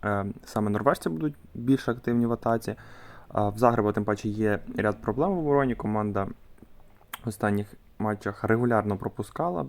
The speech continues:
проти різного рівня, е, команд вони грали, але сухі-, е, сухими ворота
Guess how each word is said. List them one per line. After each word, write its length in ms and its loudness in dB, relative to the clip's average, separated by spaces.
проти 360 -2
різного 380 0
рівня, 320 -2
е, 280 -4
команд 440 2
вони 180 -2
грали, 320 0
але 460 0
сухі-, 360 -10
е, 240 -2
сухими 640 2
ворота 460 2